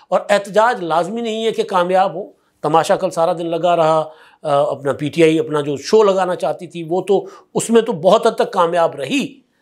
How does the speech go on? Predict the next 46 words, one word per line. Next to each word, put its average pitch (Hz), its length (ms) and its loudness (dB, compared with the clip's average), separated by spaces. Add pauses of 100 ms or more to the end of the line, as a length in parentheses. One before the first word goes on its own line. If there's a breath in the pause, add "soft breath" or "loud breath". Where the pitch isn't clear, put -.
(320)
लेकिन 214 460 2 (120)
अली 240 260 2
अमीन 339 220 4
गंडापुर 269 460 4
जो 233 120 2
बार 196 300 4
बार 240 280 4
कर 233 180 -4
रहे 220 180 -8
हैं 175 180 -14 (880)
उससे 254 300 0
जो 247 100 -2 (180)
एक 339 260 0
सूबा 226 280 2
पीटीआई 170 360 -8
के 156 140 -6
पास 135 360 -8
है 127 200 -12 (640 soft breath)
उससे 240 260 4
लग 202 160 4
रहा 180 140 4
है 160 180 2
कि 160 140 -6
वो 135 160 -8 (340)
जल्द 202 340 0 (680)
इमरान 147 300 0
खान 147 220 -4
के 151 140 -8
लिए 135 220 -6 (100)
वहाँ 165 280 2
भी 165 160 -4 (360)
हालात 135 500 0
अच्छे - 220 -8
नहीं 123 200 -6
होंगे, 117 360 -8
वहाँ 156 200 2
पर 165 140 2
भी 131 100 -6
मुश्किलात 117 480 -10
होंगी 113 220 -20 (300)
अली 160 160 4
अमीन 147 160 0
गंडापुर 131 360 -2
की - 120 -20
तरफ - 240 -18
से, - 200 -16